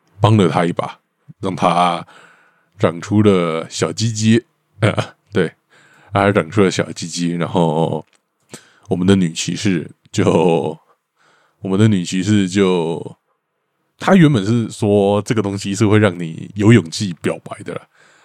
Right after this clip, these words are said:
但反正结论就是长出了鸡鸡，然后，<laughs> 然后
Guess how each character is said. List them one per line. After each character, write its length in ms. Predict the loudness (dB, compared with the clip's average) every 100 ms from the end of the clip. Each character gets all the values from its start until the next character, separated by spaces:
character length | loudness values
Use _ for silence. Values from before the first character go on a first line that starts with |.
| _ _ 0
但 360 | 2 2 0 -6 _ _ _ _ _ _ _ _ _ _ _ -4
反 120 | 0
正 100 | 2
结 160 | 2 2
论 140 | 2
就 120 | 0
是 100 | -4
长 220 | -4 -6 -6
出 140 | -4
了 80 | -4
鸡 140 | -6
鸡， 280 | -14 -16 -14
然 120 | -12
后， 680 | -12 -8 2 2 4 0 -2 -6 _ _
<laughs> 380 | _ _ _ _
然 120 | -4
后 300 | 2 4 2